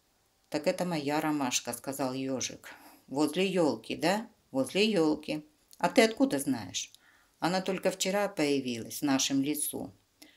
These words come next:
«Вот вчера я её увидел», сказал ёжик. «Только ты никому, понял?» Видите,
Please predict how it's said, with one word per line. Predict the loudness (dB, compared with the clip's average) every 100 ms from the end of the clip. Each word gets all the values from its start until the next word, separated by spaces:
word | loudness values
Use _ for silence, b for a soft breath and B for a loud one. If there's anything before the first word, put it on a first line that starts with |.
| B -6
«Вот | -6 -2
вчера | -2 2 0 -2 -8 _
я | -2 0
её | 0 0 0
увидел», | -2 -4 -2 -4
сказал | -2 -2 0 0
ёжик. | 0 -2 -4 -6 -10 _ b b b b _ _ _
«Только | 2 2 2 0 -2 -8 _ _ _ _
ты | 8 8 8 0 _ _ _ _ _ _ _ _
никому, | -2 8 12 12 10 0 -6 _
понял?» | 8 10 8 2 -8 _ _ _ _ _ _ _ _ _ _ -10
Видите, | -8 -6 -8 -10 -10